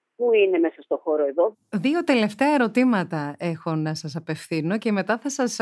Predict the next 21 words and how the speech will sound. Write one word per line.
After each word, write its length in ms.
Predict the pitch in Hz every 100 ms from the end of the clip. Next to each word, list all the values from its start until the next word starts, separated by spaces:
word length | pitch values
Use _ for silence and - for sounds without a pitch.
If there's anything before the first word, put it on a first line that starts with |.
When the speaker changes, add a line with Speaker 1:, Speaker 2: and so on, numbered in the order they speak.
| 214
Speaker 2:
αφήσω 540 | 185 180 214 240 - 254
να 140 | 233
συνεχίσετε 1120 | - 185 170 - 294 285 185 170 175 180 233
να 180 | 214 180
είστε 260 | 220 214
σε 80 | 180
αυτό 160 | 180 208
το 100 | 208
μαγευτικό 540 | 185 165 180 160 196
τοπίο 300 | 190 170 208
και 160 | 214 180
να 80 | 165
ασχολείστε 460 | 160 165 196 -
με 100 | 180
τους 120 | 165
φιλοξενούμενούς 760 | - 156 147 151 175 165 151 170
σας, 160 | 180
που 100 | -
είναι 160 | 170 190
αρκετοί 640 | 185 - 151 - 185 - -
ήδη. 560 | 180 165 143 151 208